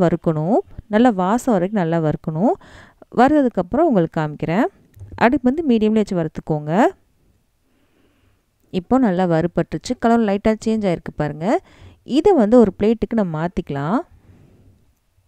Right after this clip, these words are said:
ஒரு பிளேட் எடுத்திருக்கேன். இதை நான் மாத்திக்கிறேன். மாத்தியாச்சு. இது தனியா இருக்கட்டும். அதே பேனை அடுப்புல வச்சுக்கலாம். இங்க பாருங்க, இது இருக்கட்டும்.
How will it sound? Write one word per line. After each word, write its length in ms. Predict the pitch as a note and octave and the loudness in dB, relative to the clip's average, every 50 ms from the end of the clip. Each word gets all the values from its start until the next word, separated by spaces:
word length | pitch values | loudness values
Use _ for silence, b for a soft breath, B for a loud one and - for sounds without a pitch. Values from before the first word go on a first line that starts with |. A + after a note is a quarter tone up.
| - - - - _ _ _ b b b b b b b b b b b _ - F#3 | -10 -10 -10 -12 _ _ _ b b b b b b b b b b b _ -4 -4
ஒரு 80 | F3 - - | -4 -2 0
பிளேட் 240 | F#3 F3+ E3+ - E3 | -2 0 0 -2 -4
எடுத்திருக்கேன். 460 | - - E3+ D#3+ - - F#3 A#3+ F#4 A4+ - _ _ _ _ _ _ _ - - F#3 | -4 -2 -4 -4 -4 -2 -2 -2 -2 -4 -8 _ _ _ _ _ _ _ -12 -4 0
இதை 120 | F#3+ F#3+ F#3+ F#3 | 2 2 2 2
நான் 140 | F3 E3 E3 | 0 -2 -2
மாத்திக்கிறேன். 520 | E3 E3+ - D#3+ - - D#3 E3+ G3+ C4+ F#4+ - _ _ _ _ _ _ _ _ _ _ _ _ _ _ _ _ _ _ _ _ _ _ _ _ _ _ _ _ _ _ - - _ b b b b b b b b b b b b b _ _ _ _ _ _ _ _ _ _ _ _ _ _ - - E3 | -4 -4 -6 -8 -8 -8 -6 -4 -2 -2 -4 -4 _ _ _ _ _ _ _ _ _ _ _ _ _ _ _ _ _ _ _ _ _ _ _ _ _ _ _ _ _ _ -20 -20 _ b b b b b b b b b b b b b _ _ _ _ _ _ _ _ _ _ _ _ _ _ -12 -8 -6
மாத்தியாச்சு. 640 | D#3 D#3 - - D#3+ D3+ D3 D3 - - - A#3 D4 G#4 G#4+ _ b b b b b b b b b b b _ - G#3+ | -6 -6 -4 -4 -4 -4 -4 -6 -8 -6 -2 0 0 0 0 _ b b b b b b b b b b b _ -2 0
இது 80 | G#3+ - G#3+ | 0 2 2
தனியா 240 | G3 F#3 F#3 F#3+ F#3 F3 E3 | 0 2 2 0 0 0 0
இருக்கட்டும். 500 | D#3+ D#3+ - D#3+ D3 - - E3 A#3 F4 - b b b b b b b b b G3 | -2 -4 -4 -6 -6 -2 0 2 2 2 0 b b b b b b b b b 2
அதே 160 | G#3 G#3+ C4 D4+ D#4 - - | 4 4 4 4 4 2 0
பேனை 160 | F3+ G#3 B3 A3 | 0 2 2 2
அடுப்புல 240 | F3+ F3 - - E3 D3+ | 2 0 0 0 0 0
வச்சுக்கலாம். 500 | - - E3 - D#3 D3+ D3+ F3 A#3 D#4+ G4 - _ _ _ _ _ _ _ _ _ _ _ _ _ _ _ _ _ _ _ _ | 0 -2 -6 -6 -4 -2 -2 0 0 -2 -2 -4 _ _ _ _ _ _ _ _ _ _ _ _ _ _ _ _ _ _ _ _
இங்க 140 | _ - - D#3 | _ -12 -8 -4
பாருங்க, 220 | D#3+ D3+ D3+ D3+ D3+ C#3+ | -4 -4 -2 -2 -4 -2
இது 80 | D3 D#3 | -2 -2
இருக்கட்டும். 400 | - - D#3 C#3 - C#3+ E3+ A#3 | -2 -2 -4 -4 -2 0 2 2